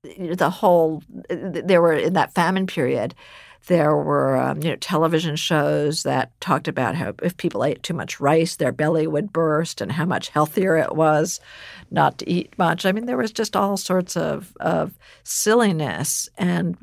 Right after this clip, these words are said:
you know, they invoked these kind of fake news stories about Kim Il-sung as a anti-Japanese freedom fighter and how much he suffered.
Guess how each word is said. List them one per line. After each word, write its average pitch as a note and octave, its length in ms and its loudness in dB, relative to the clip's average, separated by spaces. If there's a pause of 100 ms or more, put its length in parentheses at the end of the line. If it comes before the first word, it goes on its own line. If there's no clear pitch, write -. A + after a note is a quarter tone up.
you E3 100 -4
know, D#3 40 -4
they D3+ 320 2
invoked F3 560 2
these D#3 480 -2 (400)
kind F#3+ 260 0
of - 340 -8 (960)
fake F3 220 0
news F3 280 4
stories D#3 560 0
about C3+ 460 0 (460)
Kim F3 240 2
Il-sung D3 960 -2 (160)
as C#3+ 240 -2
a C3 100 -2 (340)
anti-Japanese C#3+ 880 0
freedom F#3 440 0
fighter D#3 520 2
and G#2+ 220 -2
how F3 160 -2
much C#3 240 -4
he G#3 180 -2
suffered. F3 720 0